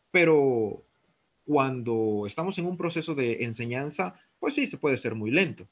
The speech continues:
se puede ser, pues, eh, paciente, pero cuando estamos en un trabajo de interpretación, ustedes saben que las palabras vienen una tras otra. Entonces,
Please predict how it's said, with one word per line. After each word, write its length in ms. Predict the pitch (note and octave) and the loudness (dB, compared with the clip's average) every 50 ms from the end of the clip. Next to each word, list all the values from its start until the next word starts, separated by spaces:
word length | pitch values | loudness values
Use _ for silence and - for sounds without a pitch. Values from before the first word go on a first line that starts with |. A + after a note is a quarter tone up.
| _ _ _ | _ _ _
se 100 | _ - | _ -20
puede 280 | - - A2 G#2+ G#2 G2+ | -14 -8 -6 -6 -6 -6
ser, 340 | - - G#2+ G#2 G2 F#2 - _ _ _ _ | -6 -6 -6 -4 -6 -6 -10 _ _ _ _
pues, 260 | - F2 F2 - - _ | -16 -16 -16 -16 -18 _
eh, 640 | - F2+ E2+ F2 D2+ - - - - - _ _ _ _ _ _ _ _ _ _ _ _ | -16 -14 -12 -12 -12 -14 -16 -18 -20 -20 _ _ _ _ _ _ _ _ _ _ _ _
paciente, 480 | - G#2 G2+ - D#3+ E3 D#3 C3 - G#2 | -8 -6 -2 2 2 2 2 0 -4 -6
pero 220 | - B2+ B2 B2+ | -4 -4 -4 -2
cuando 160 | - C#3+ D3 | -2 -4 -4
estamos 320 | C#3+ - G#3 G#3 G#3+ G#3 - | -4 -4 -4 -4 -4 -4 -4
en 140 | F3 E3 E3 | -2 -2 -2
un 340 | F3+ F#3 F#3 F3+ E3+ E3 | -2 -2 -4 -6 -6 -6
trabajo 360 | E3+ E3 C#3+ D3 D3+ D3+ - C#3 | -4 -4 0 0 0 0 0 -2
de 60 | C3+ | -4
interpretación, 680 | A#2 - A#2+ A2+ - A#2 - A#2 G#2+ - - D#3 D#3 | -2 -4 -6 -4 -4 -6 -6 -6 -6 -4 -4 -4 -4
ustedes 340 | D3 C3+ - D3+ D3 C3+ B2+ | -4 -6 -4 -4 -4 -4 -2
saben 240 | - C#3+ C3 C3 B2+ | -4 -6 -6 -6 -6
que 80 | A2+ A#2+ | -6 -6
las 160 | G#2+ G#2+ G#2 | -6 -6 -8
palabras 460 | - G2+ G#2+ A#2+ B2+ C3 C3 A2+ A2+ | -8 -6 -6 -4 -4 -4 -4 -4 -4
vienen 240 | B2 A#2 A#2 A2+ A2+ | -4 -6 -4 -6 -8
una 180 | A2+ A2 G2+ | -6 -8 -8
tras 240 | - - F2 - - | -8 -10 -16 -14 -12
otra. 320 | C#3+ C#3+ - - - _ _ _ _ _ _ _ | -12 -12 -12 -12 -18 _ _ _ _ _ _ _
Entonces, 440 | _ - G#2 G2+ G2 G#2 F#2 - _ | _ -14 -14 -14 -12 -14 -16 -16 _